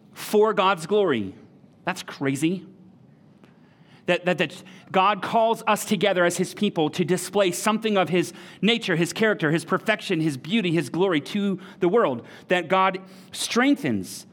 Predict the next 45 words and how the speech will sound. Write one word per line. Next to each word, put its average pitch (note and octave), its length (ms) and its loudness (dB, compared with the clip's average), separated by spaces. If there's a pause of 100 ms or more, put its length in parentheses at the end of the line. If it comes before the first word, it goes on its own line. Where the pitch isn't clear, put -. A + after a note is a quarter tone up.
(140)
us C#3 240 0
by G#3+ 220 0
his A3 180 -4
Spirit. E3+ 440 0
He D#3 100 -4
calls B3+ 420 2
us A#3 80 0
together G#3+ 340 0
and F#3 140 -2
strengthens A3+ 640 0
us G#3 120 0
by F#3+ 220 2
his F#3 160 0
Spirit. F#3 280 -2
He F3+ 180 0 (200)
empowers A3+ 720 2
us D#3+ 140 -4
with G#3 120 2
his A#3+ 220 0
love B3+ 500 2 (360)
and A3+ 180 2
calls C4 340 2
us A3 180 -2
to A3+ 180 2
love A#3 480 2 (300)
one G#3 340 2
another A#3 400 2
to G#3+ 260 -2
such - 500 -2
a A#3 120 0
degree F#3 500 2
that F3 180 0
the G3+ 80 2
watching A#3 520 2
world F#3+ 240 4
would E3+ 140 0
look A3+ 200 0
at A3+ 80 2
us F#3+ 260 0
and F3 120 0
go, D#3+ 120 4
"Jesus A3+ 560 2
must B3+ 320 2
be C4 180 2
there." F#3 500 0